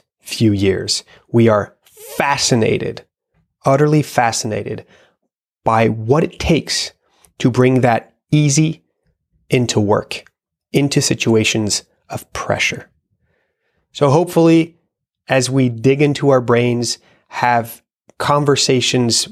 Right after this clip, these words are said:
Michael and I together, trying to extract the best insights we've had across these past years,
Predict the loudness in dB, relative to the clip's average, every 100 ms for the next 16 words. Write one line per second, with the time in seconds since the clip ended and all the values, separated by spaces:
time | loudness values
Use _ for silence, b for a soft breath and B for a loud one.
0 | -4 -2 0 0 0 2 0 0 -4 -2
1 | 0 2 0 -2 -2 -2 -2 -2 -4 -2
2 | 0 0 -4 -18 B B B B _ -6
3 | -4 -2 -2 0 0 2 0 0 0 -4
4 | -4 -2 0 2 0 0 -2 -2 -2 -2
5 | -6 -2 -2 -2 0 2 2 0 -4